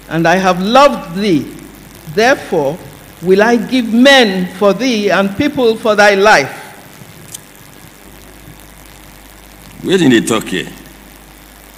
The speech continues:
Speaker 2: He's saying, "Go give men for us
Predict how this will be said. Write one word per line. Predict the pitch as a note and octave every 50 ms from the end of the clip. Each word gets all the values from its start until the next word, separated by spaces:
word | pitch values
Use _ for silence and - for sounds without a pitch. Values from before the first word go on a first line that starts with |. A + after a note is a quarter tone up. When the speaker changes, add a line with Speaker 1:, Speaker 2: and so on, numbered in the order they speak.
| - - - - - - - - - - - - -
Speaker 2:
He's | B2 B2+
saying, | - F#3 F#3+ F#3 D#3
"Go | C#3 C3+ A#2 G#2+ - - - - -
give | C3 D#3+ E3+ D3 C3+
men | C#3 C#3+ C3+ B2+
for | - F#2+ F#2+ G#2 A2+
us | A2+ G#2 - - - - - - -